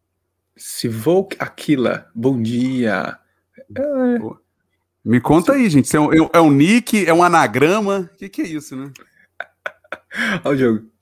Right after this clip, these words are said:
Speaker 1: bom dia, que vontade, hein? É o, é o berro do Buriti, ó. Ó, Luiz, eu sou do Sul, mas prefiro me abster pra evitar a babaquice. <laughs> Nossa.
Speaker 2: <laughs> Aquele vídeo,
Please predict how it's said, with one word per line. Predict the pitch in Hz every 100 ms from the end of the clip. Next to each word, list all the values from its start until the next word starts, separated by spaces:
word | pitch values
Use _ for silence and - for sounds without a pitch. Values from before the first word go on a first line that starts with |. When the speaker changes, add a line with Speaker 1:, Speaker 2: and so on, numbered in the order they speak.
| _ _
Speaker 1:
bom | 135 127 127 190
dia, | 160 127
que | 123 160
vontade, | 160 143 131 127 127 117 147
hein? | 156
É | 117
o, | 147 247
é | 160
o |
berro | 170 147 143 135 113
do | 110
Buriti, | 107 107 - -
ó. | - - _
Ó, | -
Luiz, | 135 123 107
eu | 110
sou | - 151
do | 156
Sul, | - 113 107
mas | 107
prefiro | 110 - 127
me | 123
abster | 120 - 123 120
pra | -
evitar | 117 117 110
a | 113
babaquice. | 113 - - - - - - _ -
<laughs> | 175 170 170 -
Nossa. | 151 156 120 113 101 - - - 131 - 135
Speaker 2:
<laughs> | - - - - 131 -
Aquele | 175 170 208 202
vídeo, | 139 170 190 135